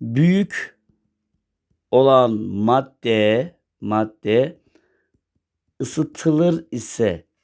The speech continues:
çok uzar, çok uzar. Soğutulur ise, soğutulur ise çok kısalır arkadaşlar. Bunu sakın ha ve sakın ha unutmayın. Şimdi burada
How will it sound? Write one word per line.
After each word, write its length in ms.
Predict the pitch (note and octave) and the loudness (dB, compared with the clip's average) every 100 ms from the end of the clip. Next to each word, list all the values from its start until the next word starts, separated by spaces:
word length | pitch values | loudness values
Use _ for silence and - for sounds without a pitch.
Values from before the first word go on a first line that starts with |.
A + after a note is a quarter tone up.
| _ _ _ _ | _ _ _ _
çok 460 | - C#3+ D#3 - - | -6 -2 -2 -4 -8
uzar, 580 | C3+ D3 D3 D3+ - _ _ _ _ _ _ _ _ _ _ _ _ _ | 0 2 2 0 -6 _ _ _ _ _ _ _ _ _ _ _ _ _
çok 220 | C#3+ C3+ | -6 -4
uzar. 400 | B2+ C#3 C#3+ D#3+ _ _ _ _ _ _ | 0 2 0 -4 _ _ _ _ _ _
Soğutulur 1040 | _ - - - D3 D3+ D3+ - D3+ F3+ | _ -20 -12 -2 0 2 -2 -6 -6 -6
ise, 560 | - - G#2 A2 C#3+ - _ | -6 -6 0 0 0 -6 _
soğutulur 1120 | _ _ - A2+ A2+ A2 A2 - A2 A2 A#2 A2 - | _ _ -10 -6 -4 -6 -8 -12 -6 -2 -2 -4 -12
ise 480 | G2+ - B2 D#3 - | -14 -4 -2 -2 -6
çok 260 | - C#3+ C3 | -6 -4 -4
kısalır 300 | - F#2+ F#2+ | -6 -4 -2
arkadaşlar. 680 | F2+ D#2+ E2+ - - - _ _ _ _ _ _ _ _ _ | -4 -6 -14 -14 -16 -20 _ _ _ _ _ _ _ _ _
Bunu 80 | A2+ | -8
sakın 340 | G#2+ D3 D3 C3+ | -4 -4 -2 -2
ha 100 | A#2+ | 0
ve 80 | |
sakın 300 | G#2+ - A2+ | -4 -6 -6
ha 60 | C3 | -4
unutmayın. 520 | - A2 - F#2+ F2 | -2 -4 -4 -12 -12
Şimdi 300 | - E3+ F#3+ | -8 -4 -2
burada 460 | B3 G3 D3 D3 | -2 2 2 2